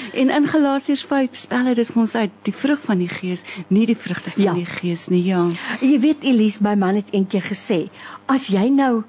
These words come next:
Speaker 2: uh, uh, lood inent op 'n boom, maar jy sou
Speaker 1: Ja.
Speaker 2: 'n deel van hierdie, jy, hier kom hierdie loodjie uit die boom uit." Hy hoef nie by homself die hele tyd te sê, "Oeh, jy's appel, appel, appel. Jy moet nie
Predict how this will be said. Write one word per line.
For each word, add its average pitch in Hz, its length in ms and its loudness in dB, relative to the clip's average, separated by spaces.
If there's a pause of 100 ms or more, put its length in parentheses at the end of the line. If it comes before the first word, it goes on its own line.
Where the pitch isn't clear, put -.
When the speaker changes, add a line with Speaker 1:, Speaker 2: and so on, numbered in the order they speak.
(1300)
Speaker 2:
uh, 196 260 2 (100)
uh, 190 340 4
lood 277 380 2
inent 233 580 2
op 208 160 -10
'n 170 120 -2
boom, 180 240 2
maar 180 100 2
jy 196 320 2
sou 254 200 0
Speaker 1:
Ja. 196 200 2
Speaker 2:
'n 180 160 0
deel 208 260 2
van 202 260 -4
hierdie, 185 380 2
jy, 214 180 0 (100)
hier 202 160 0
kom 262 160 4
hierdie 214 300 4
loodjie 175 280 0
uit 160 80 -2
die 170 80 -2
boom 160 280 -2
uit." 151 140 -6 (520)
Hy 277 160 2
hoef 381 140 0
nie 494 120 0
by 359 120 4
homself 262 380 2
die 202 100 -4
hele 202 100 2
tyd 214 180 -2
te 247 80 -4
sê, - 240 -2 (420)
"Oeh, 330 180 4 (320)
jy's 285 340 0
appel, 269 400 -2
appel, - 360 -2
appel. 202 320 -2 (320)
Jy 233 100 2
moet 302 100 6
nie 440 100 4